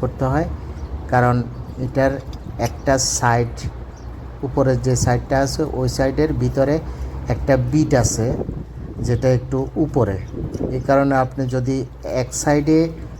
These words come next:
নাট টাইট করেন, অন্য সাইডে কিন্তু ফাঁকা থেকে যাবে। এই কারণে যখনই খুলবেন, এটা ফিটিং করার সময় এই জিনিসটা খুব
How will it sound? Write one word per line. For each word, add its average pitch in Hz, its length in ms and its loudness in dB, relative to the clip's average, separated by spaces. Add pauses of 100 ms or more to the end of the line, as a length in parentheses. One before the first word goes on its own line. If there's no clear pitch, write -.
(200)
নাট 131 360 4 (640)
টাইট 139 200 6 (120)
করেন, 127 280 2 (640)
অন্য 135 300 4
সাইডে 135 340 2
কিন্তু 143 480 -2 (340)
ফাঁকা 135 420 2 (300)
থেকে 147 280 2
যাবে। 117 340 2 (720)
এই 156 120 4
কারণে 151 600 4 (500)
যখনই 139 440 2
খুলবেন, 143 540 2 (540)
এটা 127 200 2
ফিটিং 127 400 0
করার 135 260 4
সময় 151 460 0 (400)
এই 135 120 2
জিনিসটা 131 480 2 (140)
খুব 151 200 0